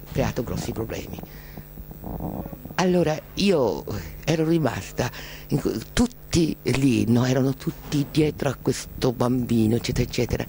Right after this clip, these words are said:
e nessuno si preoccupava di questa persona anziana, che a volte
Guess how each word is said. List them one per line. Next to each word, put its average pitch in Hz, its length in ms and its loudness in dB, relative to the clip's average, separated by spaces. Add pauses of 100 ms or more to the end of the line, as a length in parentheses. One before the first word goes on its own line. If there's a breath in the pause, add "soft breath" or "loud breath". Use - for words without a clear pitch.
(400 loud breath)
e 151 120 2
nessuno 170 500 4
si - 180 -2
preoccupava 110 640 0
di - 80 -8
questa - 280 0
persona 123 420 2
anziana, - 600 -2 (2000 loud breath)
che 147 220 4
a 139 60 4
volte 143 520 2